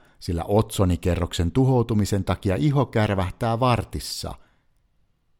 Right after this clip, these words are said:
Australialaisissa kodeissa on isot pumppupullot suojavoiteita,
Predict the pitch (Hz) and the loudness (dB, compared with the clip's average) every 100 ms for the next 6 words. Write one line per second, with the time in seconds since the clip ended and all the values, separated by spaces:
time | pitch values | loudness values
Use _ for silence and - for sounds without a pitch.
0 | - 156 165 - 127 127 120 120 117 113 | -4 0 0 0 2 4 4 4 2 2
1 | 110 - - 127 117 104 95 107 95 101 | 0 -4 0 2 2 2 0 -2 2 4
2 | 131 131 - - 131 120 117 - 101 98 | 4 2 -2 0 0 0 -2 -2 0 0
3 | 92 139 131 107 92 95 92 101 95 92 | 0 2 4 4 2 0 0 -2 -2 -4